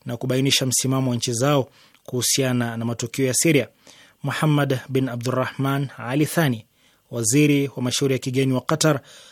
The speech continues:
amesema katika mkutano huo kwamba pande tatu hizo zimejadili uwezekano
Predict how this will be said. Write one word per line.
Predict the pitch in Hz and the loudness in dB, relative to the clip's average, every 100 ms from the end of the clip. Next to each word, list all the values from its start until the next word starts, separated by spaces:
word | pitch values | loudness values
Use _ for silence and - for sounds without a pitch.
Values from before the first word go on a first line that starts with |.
| _ - | _ -6
amesema | 135 131 170 151 | -2 0 2 0
katika | 147 143 | -2 -2
mkutano | 135 147 147 | 0 2 6
huo | 180 | 6
kwamba | - 143 117 107 | 6 0 0 -4
pande | 123 131 | -4 -2
tatu | 139 143 135 | -2 -2 2
hizo | 170 190 165 | 2 4 2
zimejadili | 151 139 143 147 139 | 2 2 4 4 4
uwezekano | 127 127 - 175 185 | 2 0 0 0 0